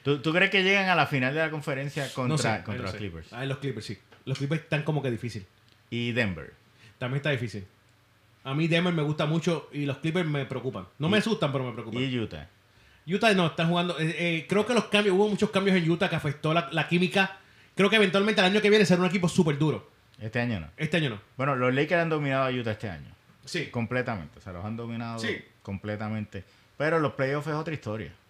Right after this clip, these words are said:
Speaker 1: O sea, vimos cómo los Thunder dominaron a Utah un año y cuando vinieron los playoffs la historia cambió. Y Utah ha lucido mal, pero están tres y diez. O sea, están sextos.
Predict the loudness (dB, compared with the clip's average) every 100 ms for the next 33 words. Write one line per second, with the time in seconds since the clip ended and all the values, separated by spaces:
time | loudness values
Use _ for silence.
0 | _ _ _ _ _ -10 -6 -2 0 -2
1 | -2 -2 -2 -2 -2 -2 -4 -4 -4 -4
2 | -4 -4 -4 -6 -4 -4 -2 -2 -2 -4
3 | -4 -6 -6 -8 -8 -10 -8 -8 -6 -6
4 | -10 _ _ _ _ -8 -8 -4 -4 -4
5 | -4 -6 -6 -6 -6 -8 _ _ -6 -2
6 | 0 2 2 2 -2 -6 -2 -2 -2 -4
7 | -2 0 0 -2 -4 -4 -4 -2 -4 -2
8 | -6 -6 -8 -12 _ _ _ _ _ _
9 | _ _ _ _ _ _ _ _ -18 -10
10 | -6 -6 -4 -6 -4 -8 -8 -16